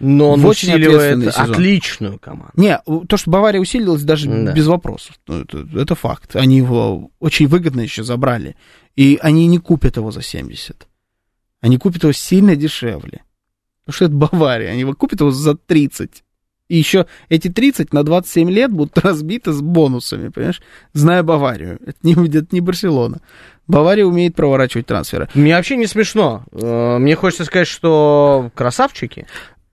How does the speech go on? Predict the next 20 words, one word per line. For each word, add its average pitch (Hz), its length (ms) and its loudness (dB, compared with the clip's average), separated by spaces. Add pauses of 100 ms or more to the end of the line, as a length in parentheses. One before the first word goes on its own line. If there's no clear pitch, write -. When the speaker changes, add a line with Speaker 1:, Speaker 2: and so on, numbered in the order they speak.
(400)
Speaker 2:
Бавария, 160 380 6
Speaker 1:
Они 160 80 2
умеют - 220 4
Speaker 2:
да. 294 160 4
Но 302 160 4
Speaker 1:
работать 175 180 -2
Speaker 2:
я 214 160 4
ск-, - 160 -10
Speaker 1:
на 190 80 2
Speaker 2:
больше, 220 140 6
Speaker 1:
трансферном 196 340 0
Speaker 2:
я 226 60 6
Speaker 1:
рынке. 202 100 4
Speaker 2:
больше 240 200 0
про 220 200 0
Сити. - 480 -6 (340)
Получается, 208 460 0
Сити, 294 320 0
вот, 165 360 -2
э, 156 260 2